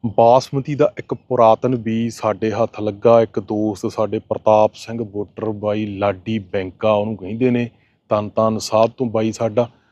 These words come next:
ਉਹ ਵੀਰ ਹੁਣਾਂ ਨੇ ਸਾਨੂੰ ਗਿਫਟ ਕਰਿਆ। ਅਹ, personally ਮੈਂ, ਮੇਰੇ ਲਈ ਇਹ ਪਹਿਲਾ ਐਕਸਪੀਰੀਅੰਸ ਆ। ਤੇ ਇਹ ਮੈਂ ਇਸ ਵੇਲੇ ਸਰਦਾਰ ਪੂਰਨ ਸਿੰਘ ਢੰਡੋਵਾਲ ਹੁਣਾਂ ਦੇ ਇੱਥੇ ਫਾਰਮ ਤੇ ਆ।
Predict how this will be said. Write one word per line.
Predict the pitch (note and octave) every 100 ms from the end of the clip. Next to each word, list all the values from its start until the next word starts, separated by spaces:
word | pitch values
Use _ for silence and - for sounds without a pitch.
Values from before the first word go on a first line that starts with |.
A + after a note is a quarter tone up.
| _ _ -
ਉਹ | F3
ਵੀਰ | C3 C3 B2
ਹੁਣਾਂ | A2+ A#2+ B2
ਨੇ | B2+
ਸਾਨੂੰ | A#2 - G#2+ G#2+ F#2
ਗਿਫਟ | G#2 - B2
ਕਰਿਆ। | A#2 A#2+ A#2+
ਅਹ, | A#2 G#2+ G#2 G2+ A#2+
personally | A#2 - B2 B2+
ਮੈਂ, | A2+ G#2 G#2+ A2
ਮੇਰੇ | A2+ A2 A2 A#2
ਲਈ | B2
ਇਹ | B2+
ਪਹਿਲਾ | A#2+ G2+ A2
ਐਕਸਪੀਰੀਅੰਸ | A#2+ - A#2+ A#2+ B2+ A#2+ C3
ਆ। | B2 _ - - _
ਤੇ | C3+ C3 C3 B2+ C3 -
ਇਹ | C#3+ D3 D3+ D3+ - _ _ B2+
ਮੈਂ | A#2+ B2 B2+
ਇਸ | -
ਵੇਲੇ | B2+ B2+ B2
ਸਰਦਾਰ | A#2+ A#2+ A#2
ਪੂਰਨ | B2 A#2 A2
ਸਿੰਘ | A#2+ B2+ B2
ਢੰਡੋਵਾਲ | B2+ A2+ G#2 G#2+
ਹੁਣਾਂ | G#2 G#2+ A2+
ਦੇ | A2+ A2+ A2 _ _ _ A2
ਇੱਥੇ | A2 - A2+
ਫਾਰਮ | - G2+ G#2
ਤੇ | G#2+
ਆ। | B2+